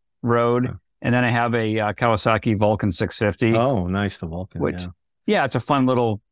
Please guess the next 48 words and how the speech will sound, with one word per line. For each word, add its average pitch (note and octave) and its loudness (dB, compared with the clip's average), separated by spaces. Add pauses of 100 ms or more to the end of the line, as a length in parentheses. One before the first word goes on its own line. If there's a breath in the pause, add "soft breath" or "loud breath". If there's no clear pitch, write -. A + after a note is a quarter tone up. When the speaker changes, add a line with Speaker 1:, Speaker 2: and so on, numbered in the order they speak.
Speaker 2:
Yeah. F3 -2
Speaker 1:
bike A#2 0
to G#2+ -2
cruise A2 0
around G2+ 2
town. G2+ 2
So G2 0
I - -6
like B2+ 2
to C#3+ 0
ride B2+ 2
motorcycles A2 0
quite G2+ 2
a G2 4
bit. G2+ 2 (400)
Speaker 2:
Last A#2 0
motorcycle A#2 2
I G2+ 4
was G2 0
on, G2 2
I F#2+ 0
was, F2+ -4
uh, E2+ 0 (280)
I C3 0
was A2+ 2
on A2 2
an G#2 2
Indian G2 2
chief, F#2 -2
and, E2+ -2
uh, F2+ -2
I E2+ -2
was F2+ -6
heading F2 0
up E2+ -4
to, G2 -4
Speaker 1:
Oh, - 2
wow. E2 0
Speaker 2:
uh, D#2+ -6 (240)
Joshua A2+ 0 (160)
Tree E2+ -2
Park. D#2 -6 (360)
And, D#2 -4
uh, D2+ -6 (480)
if A2 -6
you A2+ 0
know, A2 0
um, F2 -2